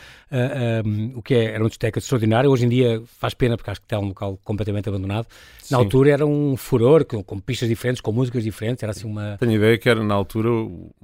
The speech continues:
Speaker 2: a única, a única discoteca que tinha duas, três zonas de
Speaker 1: Exatamente,
Speaker 2: com
Speaker 1: diferentes, com,
Speaker 2: músicas
Speaker 1: com ambiente diferente, exatamente. Ahm, gosta também muito de escrever, tu tens, eh, vinte e cinco livros publicados, pelo menos, além de muitos papers e seminários, conferências, com onde foste,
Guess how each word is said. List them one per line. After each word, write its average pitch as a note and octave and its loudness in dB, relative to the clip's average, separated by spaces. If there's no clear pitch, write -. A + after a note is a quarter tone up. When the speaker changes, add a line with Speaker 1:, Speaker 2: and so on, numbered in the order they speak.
Speaker 2:
a G2 -8
única, G#2+ 0
a G2+ -6
única A#2 0
discoteca - -6
que F#2 -10
tinha G#2 -4
duas, G2+ -4
três G#2 -4
zonas F#2+ -4
de F2+ -14
Speaker 1:
Exatamente, G#2 -2
Speaker 2:
com - -18
Speaker 1:
diferentes, A#2 -2
com, G2+ -6
Speaker 2:
músicas A2+ -2
Speaker 1:
com B2+ -2
ambiente B2 2
diferente, G#2 -4
exatamente. G#2+ 0
Ahm, C#3+ 6
gosta A3+ 4
também F#3 4
muito F#3 8
de - -6
escrever, D3+ 4
tu - -8
tens, C#3 2
eh, B2+ 2
vinte C3+ 2
e - -8
cinco B2+ -4
livros A2+ 0
publicados, A2 -4
pelo G2+ -6
menos, A#2+ -4
além G2 -4
de F2+ -2
muitos G2 -2
papers D3 2
e F#2 -6
seminários, A2 -2
conferências, A2 -8
com A2 -6
onde G#2 -4
foste, B2+ -8